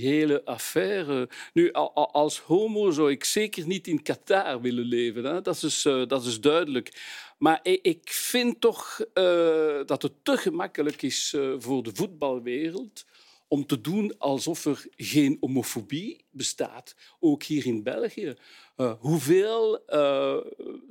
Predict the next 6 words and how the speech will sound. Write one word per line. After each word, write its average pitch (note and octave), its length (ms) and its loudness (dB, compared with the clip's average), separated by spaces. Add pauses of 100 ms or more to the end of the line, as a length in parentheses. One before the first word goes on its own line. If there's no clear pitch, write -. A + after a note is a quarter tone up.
(120)
topspelers, F#3 840 0
hoeveel C#3+ 440 2
voetbalspelers E3+ 1000 -2
in D#3 100 2
ons C3+ 300 -2
land - 480 -4